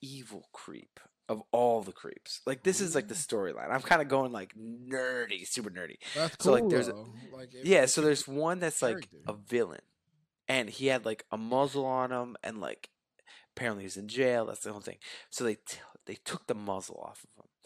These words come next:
Speaker 1: And now he's gonna be, uh, a leader of a planet. And they said that the I D lizards, so these lizards that we're creating, are gonna be under the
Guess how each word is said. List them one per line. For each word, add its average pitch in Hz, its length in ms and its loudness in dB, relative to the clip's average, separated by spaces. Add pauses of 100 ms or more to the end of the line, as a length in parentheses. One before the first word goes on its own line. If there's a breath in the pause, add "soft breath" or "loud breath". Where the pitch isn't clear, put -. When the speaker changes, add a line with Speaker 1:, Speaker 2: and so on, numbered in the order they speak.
(480 loud breath)
Speaker 1:
And 117 200 0
now 120 260 -2
he's 120 240 -8
gonna 117 180 -4
be, 104 420 -6 (300)
uh, 98 280 -4 (100)
a - 60 -4
leader 113 420 -4
of - 140 -8
a - 80 -10
planet. - 560 -12 (540 loud breath)
And 113 160 -4
they 101 100 -6
said 123 280 0
that 110 180 -4
the - 220 -4
I 117 180 2
D 123 220 -8
lizards, 104 420 -6
so 104 100 -6
these 107 240 -8
lizards 123 300 -6
that - 160 -2
we're 107 80 -10
creating, 107 560 -10 (340 loud breath)
are 110 100 2
gonna 113 160 -4
be 110 160 -10 (120)
under 131 420 -6
the - 120 -14